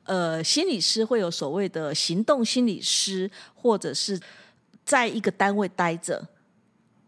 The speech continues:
会有这样的差别。因为的确有的心理师他会希望他就是比较稳定的保障啊，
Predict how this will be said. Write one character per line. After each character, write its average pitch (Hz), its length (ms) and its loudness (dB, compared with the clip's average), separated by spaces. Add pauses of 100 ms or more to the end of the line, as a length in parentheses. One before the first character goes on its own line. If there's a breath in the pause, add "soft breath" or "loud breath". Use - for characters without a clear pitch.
(500)
会 254 100 2
有 180 80 4
这 196 80 0
样 196 80 0
的 175 40 -4
差 170 240 -4
别。 80 320 -10
因 294 140 0
为 262 80 4
的 202 160 -6
确 226 220 0
有 165 80 0
的 151 100 -4
心 208 180 -4
理 175 120 -2
师 - 200 -6
他 185 220 -4
会 196 260 -4
希 190 320 -4
望 185 240 -4
他 185 140 -8
就 190 100 -10
是 180 160 -8
比 180 160 -14
较 156 400 -6 (560 loud breath)
稳 165 280 0
定 208 180 0
的 170 80 -6
保 147 240 -6
障 170 400 -4
啊， 151 240 -10